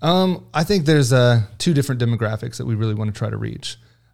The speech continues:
Uh, the thinking believer or the fighting warrior. So somebody that's, you know, holding on to the Bible and looking this, looking at the things that are going on and saying that something's wrong. Um,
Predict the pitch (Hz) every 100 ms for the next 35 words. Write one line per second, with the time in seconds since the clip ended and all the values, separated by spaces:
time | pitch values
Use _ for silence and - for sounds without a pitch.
0 | _ 110 107 107 107 175 170 170 139 135
1 | 120 127 139 - 123 120 127 120 120 113
2 | 110 113 107 117 - _ _ - 131 147
3 | 143 135 127 120 113 - - _ _ _
4 | - 135 127 - 143 135 120 120 110 101
5 | 104 104 104 107 113 107 - - - 127
6 | 127 143 123 - 113 120 113 110 107 107
7 | 104 104 101 101 101 110 110 113 117 120
8 | - - - - - - - - _ _
9 | _ _ 98 95 95